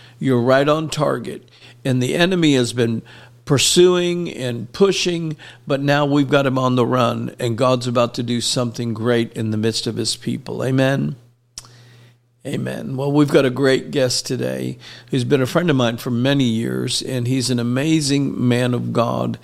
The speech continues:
and I'm privileged to welcome to Speak Life Apostle Enos Chamberlain. So welcome to Speak Life, uh, Apostle Enos Chamberlain. We're so privileged you're here with us today. Now,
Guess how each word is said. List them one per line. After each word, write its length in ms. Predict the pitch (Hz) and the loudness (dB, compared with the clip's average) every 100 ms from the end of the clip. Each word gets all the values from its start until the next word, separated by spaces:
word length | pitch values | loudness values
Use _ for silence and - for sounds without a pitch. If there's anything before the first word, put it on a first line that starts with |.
| - - - | -18 -20 -14
and 240 | 120 120 113 | -4 -2 -2
I'm 220 | 120 120 | -2 -2
privileged 640 | - 165 147 139 123 - | 0 0 2 2 2 -2
to 80 | 127 | -2
welcome 560 | 113 127 139 123 127 117 | 2 2 0 -2 -2 -2
to 80 | |
Speak 440 | 117 - 160 139 - | 0 -2 0 0 0
Life 420 | 120 120 113 - - - - | -2 0 -2 -6 -18 -20 -12
Apostle 560 | 135 - 135 123 - 143 | -10 2 2 2 -2 -4
Enos 680 | 139 151 165 165 - - - - | 0 2 2 -2 -2 -4 -8 -4
Chamberlain. 680 | - 120 98 - - 120 - _ _ _ _ _ _ | 0 0 -2 -6 -10 -12 -16 _ _ _ _ _ _
So 220 | - - 143 | -4 2 4
welcome 460 | 156 180 - 180 | 4 2 2 4
to 80 | 165 | 4
Speak 400 | - - 160 156 | 2 4 4 4
Life, 560 | 143 135 143 147 - - | 2 4 2 0 -10 -10
uh, 260 | 127 123 120 | -2 0 0
Apostle 600 | 120 - 131 135 135 123 | 0 2 2 2 0 0
Enos 400 | 131 147 147 - | 2 2 0 -2
Chamberlain. 720 | - 131 135 127 127 135 131 - - - _ | -2 0 2 2 2 0 -4 -12 -20 -20 _
We're 100 | 123 | -2
so 220 | 117 - 127 | 0 2 0
privileged 580 | - 151 143 143 139 | 4 2 4 2 2
you're 140 | 131 113 | 0 2
here 240 | 120 139 | 2 2
with 200 | 139 135 | 2 2
us 220 | 131 135 | 0 0
today. 560 | - 151 131 127 131 127 | 0 2 4 4 4 2
Now, 220 | 120 110 | 0 -2